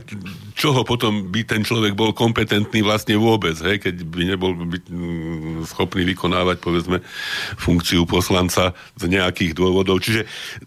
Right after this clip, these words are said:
iste, Buzzer a teda celý ten systém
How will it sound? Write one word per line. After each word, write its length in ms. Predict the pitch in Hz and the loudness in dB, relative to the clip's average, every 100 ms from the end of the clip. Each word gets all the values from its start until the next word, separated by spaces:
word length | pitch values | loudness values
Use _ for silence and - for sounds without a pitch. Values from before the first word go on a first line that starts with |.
| - - - | -20 -20 -14
iste, 320 | - 143 - 73 - _ - | -2 -2 0 -4 -6 _ -12
Buzzer 560 | 90 117 120 120 113 104 - | 0 2 4 2 0 -4 -4
a 160 | 92 | 0
teda 240 | 95 110 98 | 2 2 2
celý 260 | - 107 | 2 0
ten 160 | 107 101 | 2 0
systém 460 | 95 117 117 104 | 0 -2 0 -2